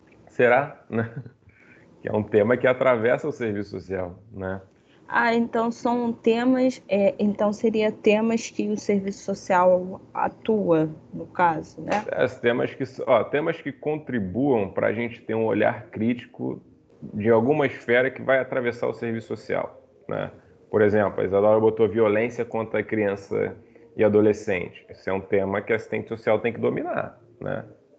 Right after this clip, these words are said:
Speaker 1: A assistente social vai trabalhar no conselho tutelar e vai ter que saber criticamente esse tema. É, violência doméstica, né?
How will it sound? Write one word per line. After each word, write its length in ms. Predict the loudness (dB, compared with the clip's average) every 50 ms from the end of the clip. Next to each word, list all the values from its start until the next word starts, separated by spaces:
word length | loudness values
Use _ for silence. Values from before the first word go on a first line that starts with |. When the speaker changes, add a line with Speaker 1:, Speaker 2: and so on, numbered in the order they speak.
| _ _
Speaker 1:
A 40 | _
assistente 280 | -14 -10 -8 -8 -6 -6
social 240 | -6 -2 2 2 4
vai 140 | 4 4
trabalhar 380 | 2 2 2 2 4 2 2 2
no 100 | 0 -2
conselho 400 | -4 -6 -6 -4 -4 -4 -4 -6
tutelar 440 | -8 -10 -4 0 2 2 4 2 2
e 60 | 2
vai 140 | 0 -2 -2
ter 100 | -4 -6
que 160 | -10 -10 -4
saber 360 | -2 -2 -2 0 0 0 -2
criticamente 760 | -2 -2 -2 -2 -2 -4 -4 -2 -2 0 0 -2 -4 -4 -6
esse 160 | -10 -10 -8 _
tema. 240 | -4 -4 -4 -4 -8 -14 -20 _ _ _ _ _ _ _ _ _ _ _
É, 580 | -4 0 4 4 6 6 6 6 6 4 4 2
violência 520 | 2 4 4 4 4 4 2 0 -2 -2
doméstica, 680 | -2 -2 -2 -2 0 0 -2 -2 -4 -8 -16 -16 -18 -18 _ _ _ _ -14
né? 220 | -10 -10 -10 -10